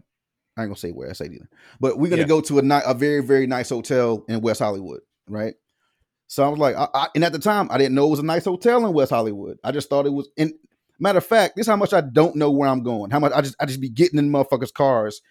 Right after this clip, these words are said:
Speaker 1: and going. I had no idea we were going to Beverly Hills. Like, I, I didn't know West Hollywood was Beverly Hills.
Speaker 2: If
Speaker 1: Had
Speaker 2: you
Speaker 1: no
Speaker 2: know,
Speaker 1: idea.
Speaker 2: you know. I, I,
Speaker 1: So
Speaker 2: it narrows it down. When you say y'all are going to a real nice place, to me, it narrows it down to, like, four spots if it's concerned with comedy. But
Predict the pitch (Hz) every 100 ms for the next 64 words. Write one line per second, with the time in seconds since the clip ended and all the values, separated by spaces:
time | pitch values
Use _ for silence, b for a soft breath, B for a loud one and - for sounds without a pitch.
0 | _ 120 117 123 107 - _ _ _ -
1 | 175 185 160 151 139 139 143 143 147 135
2 | 127 131 123 120 135 147 104 104 135 175
3 | 175 185 180 151 127 151 156 151 131 120
4 | 110 110 - 104 117 107 107 107 - -
5 | _ 127 139 131 135 123 117 175 143 131
6 | 139 170 190 127 104 - 139 - 160 190
7 | 135 123 127 - 170 202 254 208 175 151
8 | 165 156 185 - 214 190 165 147 147 139
9 | 139 113 127 127 113 127 - - 135 131
10 | - 107 117 139 117 117 113 104 98 110
11 | 107 104 98 - 123 113 - 120 110 -
12 | - 113 113 104 - 98 107 98 85 -
13 | 92 87 73 69 85